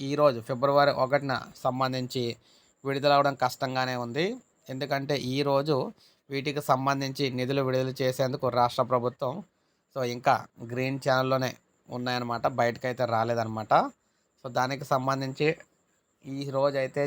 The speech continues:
జమ కావడం అయితే కష్టం అని చెప్పేసి తెలుస్తుందన్నమాట. మ్యాక్సిమం ఇక్కడ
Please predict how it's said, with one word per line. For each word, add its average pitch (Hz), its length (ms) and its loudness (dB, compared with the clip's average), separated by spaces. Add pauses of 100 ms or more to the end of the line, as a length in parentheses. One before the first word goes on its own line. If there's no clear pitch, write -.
జమ 123 280 0
కావడం 127 260 4
అయితే 135 220 0
కష్టం 127 260 -2
అని 120 120 -6
చెప్పేసి 127 320 -8
తెలుస్తుందన్నమాట. 113 680 -6 (1000)
మ్యాక్సిమం 147 520 0 (140)
ఇక్కడ 135 180 2